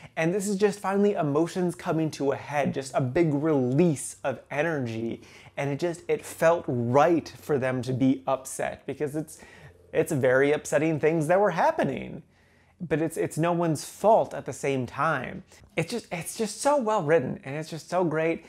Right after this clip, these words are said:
I, I, of course, loved all of the movie references. This movie is just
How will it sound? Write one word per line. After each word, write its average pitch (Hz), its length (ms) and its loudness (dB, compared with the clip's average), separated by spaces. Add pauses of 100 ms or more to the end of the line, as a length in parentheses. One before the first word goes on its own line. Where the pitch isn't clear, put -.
(120)
I, 208 220 2
I, 208 260 4
of 202 200 2
course, 175 360 2
loved 151 300 2
all 156 380 4
of 123 180 -4
the 131 80 -2
movie 127 380 -2
references. 120 720 -10
This 139 180 -8
movie 143 260 -4
is 123 160 -4
just 123 400 -10